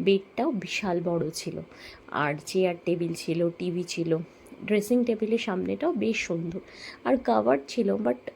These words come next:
ওই একটা রাত্রিরের জন্য কাভার্ড seriously কোনো কাজে লাগে না। আর ওই পাশে ওটা বাথরুম। তো overall খুবই সুন্দর ছিল। আগের হোটেলটা যেমন সুন্দর ছিল, ওটা অন্যরকমভাবে সুন্দর, মানে ওটা হচ্ছে তোমার, উম,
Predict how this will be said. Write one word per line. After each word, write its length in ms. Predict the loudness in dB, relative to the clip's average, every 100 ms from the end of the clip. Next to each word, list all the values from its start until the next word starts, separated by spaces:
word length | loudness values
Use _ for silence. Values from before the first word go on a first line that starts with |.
| -2
ওই 200 | 2 4
একটা 400 | 2 -2 -6 -2
রাত্রিরের 520 | -2 -2 -2 4 4
জন্য 260 | 6 2 2
কাভার্ড 320 | 2 2 2 2 -2
seriously 440 | 2 2 2 -2
কোনো 220 | 0 -2
কাজে 320 | -2 -2 -2
লাগে 260 | -2 -2 -4
না। 120 | -6 -8 -18 -20 -8
আর 100 | 0
ওই 140 | 2 2
পাশে 260 | 0 0 0
ওটা 200 | 0 0
বাথরুম। 480 | -2 -4 -6 -4 -4 -6 -16 -18 -18 -10 0
তো 100 | 2 2 2 0 2
overall 580 | 2 4 2 4 2 -2 -8 -2
খুবই 220 | 4 4
সুন্দর 420 | 4 2 4 2 0
ছিল। 280 | -4 -2 -2 -4 -8 -8 -4
আগের 320 | 0 4 6
হোটেলটা 460 | 4 2 2 2 4
যেমন 320 | 4 4 2
সুন্দর 400 | 2 4 6 4
ছিল, 260 | 2 2
ওটা 220 | 2 2 4
অন্যরকমভাবে 1000 | 6 6 6 6 4 0 0 0 0
সুন্দর, 380 | 0 0 0 0 0
মানে 180 | 0 0
ওটা 200 | 0 -2
হচ্ছে 300 | -2 -2 -2 -2 -6 -6 -8 -2
তোমার, 360 | 2 4 4 4
উম, 480 | 2 0 2 0